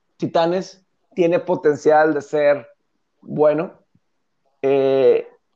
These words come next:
creo que lo de Kendrick Byrne puede ser interesante. Nelson Agholor, pues, suelta balones. Eh, es-, se traen este Jalen Mills de esquinero de Filadelfia. A mí en Filadelfia nunca se me hizo bueno.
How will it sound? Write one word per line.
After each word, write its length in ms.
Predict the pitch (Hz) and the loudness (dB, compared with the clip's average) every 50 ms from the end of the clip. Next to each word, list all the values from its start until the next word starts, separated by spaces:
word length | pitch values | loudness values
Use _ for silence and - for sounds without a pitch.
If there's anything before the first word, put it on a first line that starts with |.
| _ _ - | _ _ -4
creo 300 | - 175 170 170 165 170 | 0 2 2 2 2 2
que 100 | 190 196 | 2 2
lo 140 | 180 170 160 | 4 4 4
de 180 | 160 151 - - | 2 0 0 -2
Kendrick 400 | - 175 165 160 180 156 151 208 | -2 -2 0 0 0 -2 0 0
Byrne 360 | 156 156 160 170 190 226 269 - _ _ _ _ _ _ _ _ _ _ _ - | 2 2 2 0 -2 -4 -10 -14 _ _ _ _ _ _ _ _ _ _ _ -2
puede 240 | 156 156 156 156 | 0 2 2 2
ser 160 | - 156 156 156 | 2 2 2 2
interesante. 800 | 160 156 - - 143 131 135 - 143 143 139 143 - 202 214 - _ _ _ _ _ _ _ _ _ _ _ _ _ - | 0 0 0 0 0 0 0 -2 -2 -4 -4 -4 -8 -10 -10 -12 _ _ _ _ _ _ _ _ _ _ _ _ _ -6
Nelson 400 | 131 147 175 180 151 196 214 208 | -2 0 0 0 2 0 0 0
Agholor, 720 | 202 190 170 175 165 165 165 165 175 185 208 202 - - - _ _ _ _ _ _ _ - | 0 0 0 0 2 2 2 2 4 2 2 2 -2 -8 -16 _ _ _ _ _ _ _ -20
pues, 140 | - - - | -20 -12 -8
suelta 280 | 165 165 160 - 180 | -8 -6 -4 -2 -2
balones. 680 | 160 147 139 147 151 170 180 190 185 - - - _ _ _ _ _ _ _ _ _ _ _ _ _ _ _ _ _ | 0 0 0 0 0 -2 -2 -4 -8 -12 -18 -20 _ _ _ _ _ _ _ _ _ _ _ _ _ _ _ _ _
Eh, 840 | - 160 151 151 156 156 156 156 151 156 151 151 151 151 151 151 - - - | -2 2 4 4 4 4 4 4 4 4 4 4 4 4 4 2 2 0 0
es-, 180 | 156 147 - _ _ _ _ | -2 -4 -4 _ _ _ _
se 140 | - 165 | -8 -6
traen 220 | 160 - 175 180 190 | -2 -2 0 0 0
este 280 | 196 196 208 196 165 | 0 0 0 0 0
Jalen 400 | 151 180 175 180 190 190 180 170 160 | 0 0 2 2 2 2 0 0 0
Mills 480 | 165 170 180 190 196 185 160 - _ _ _ _ - | -2 0 0 -2 -2 -4 -6 -12 _ _ _ _ -2
de 460 | 156 147 139 135 135 123 - - - - _ _ _ - | 0 2 2 2 2 2 0 -2 -6 -14 _ _ _ -4
esquinero 520 | 160 - - - 165 156 165 170 180 185 | -4 -2 -2 0 0 2 4 4 4 4
de 120 | 180 165 165 | 2 0 0
Filadelfia. 540 | - 156 143 131 135 139 165 - 190 240 - - - - - | -2 0 0 2 2 0 0 2 0 0 0 -4 -10 -10 -6
A 60 | - | -4
mí 120 | 151 151 | -2 -2
en 120 | 160 160 160 | 0 0 2
Filadelfia 320 | 160 151 139 139 135 156 | 2 2 2 2 0 -2
nunca 200 | 151 143 139 151 | -2 -2 -2 -2
se 80 | 143 147 | -2 -2
me 120 | 143 131 | -2 -2
hizo 140 | 131 131 123 | -2 0 0
bueno. 360 | 127 123 123 151 185 185 | 0 0 0 -2 -4 -8